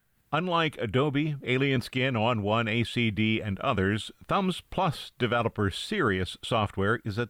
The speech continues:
tiny company with just a few employees. And that means the development process is slow,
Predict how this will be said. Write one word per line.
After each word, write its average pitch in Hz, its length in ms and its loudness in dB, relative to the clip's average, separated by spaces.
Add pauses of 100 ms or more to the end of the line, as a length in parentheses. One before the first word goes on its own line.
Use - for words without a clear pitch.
(120)
tiny 139 480 0
company 95 420 0
with 101 220 -8
just 120 240 -4
a 101 60 -8
few 107 240 2
employees. 95 640 0 (440)
And 196 80 -2
that 269 160 2
means 185 220 -2
the 151 140 2
development 123 560 0
process 107 480 0
is 87 140 0
slow, 123 580 -2